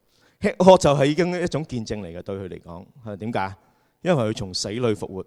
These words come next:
哇！啲人見到呢個又可以又吃又喝，證明真係，啊，唔係靈魂嚟嘅，真人嚟嘅，真係從死裏復活嘅一個人。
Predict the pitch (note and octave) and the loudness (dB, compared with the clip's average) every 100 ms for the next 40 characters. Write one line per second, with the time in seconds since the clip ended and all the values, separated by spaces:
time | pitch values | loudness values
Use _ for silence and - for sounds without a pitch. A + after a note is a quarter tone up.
0 | _ A2 G#2+ D#3+ G#2+ F#2+ G#2 G#2 B2+ - | _ -16 -8 -4 -4 -6 -6 -6 -6 -10
1 | _ _ - A#2 B2+ A#2+ A2+ - - A2 | _ _ -8 -6 0 2 2 -2 -6 -4
2 | G#2+ C#3+ C3 G#2 G#2+ - A2 F2+ G#2+ - | 0 0 2 0 -2 -4 -4 -4 -6 -8
3 | _ _ _ - B2 A2+ F#2+ - D3 C3 | _ _ _ -10 -8 -6 -6 -4 -2 -2
4 | G2 F#2 - _ A2 G#2 G2 G2+ F#2+ F#2 | -4 -6 -10 _ -10 -8 -6 -6 -6 -8
5 | F2 F2 F#2+ G#2 - D3 D3 A#2+ E2 F2 | -8 -8 -8 -10 -6 -4 0 -2 -4 -10
6 | F#2 D3 C3 - E2+ - A2 G#2 G2 E2 | -8 -6 -6 -8 -12 -6 -4 -4 -6 -10
7 | E2+ F#2 F#2 E2 | -14 -14 -14 -18